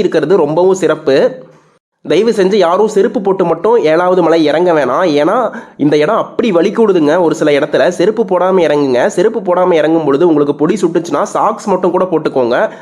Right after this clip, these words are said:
அது உங்களுக்கு கம்ஃபர்டபுளா இருக்கும். மலை இறங்கும் போது நமக்குள்ள இருக்கிற ஒரே ஒரு சிந்தனை தான் திரும்ப எப்ப வந்து வெள்ளியங்கிரி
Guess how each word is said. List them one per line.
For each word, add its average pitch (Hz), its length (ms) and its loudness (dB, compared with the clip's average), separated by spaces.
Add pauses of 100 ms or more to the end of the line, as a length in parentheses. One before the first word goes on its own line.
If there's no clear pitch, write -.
(140)
அது 160 140 2
உங்களுக்கு 165 360 0
கம்ஃபர்டபுளா 170 500 -2
இருக்கும். 131 340 0 (1400)
மலை 185 220 0
இறங்கும் 208 320 2
போது 151 220 2
நமக்குள்ள 156 340 0
இருக்கிற 185 260 0
ஒரே 147 160 2 (120)
ஒரு 190 120 0
சிந்தனை 160 320 2
தான் 151 200 -4
திரும்ப 202 260 2 (100)
எப்ப 139 240 -2
வந்து 156 240 0
வெள்ளியங்கிரி 160 420 2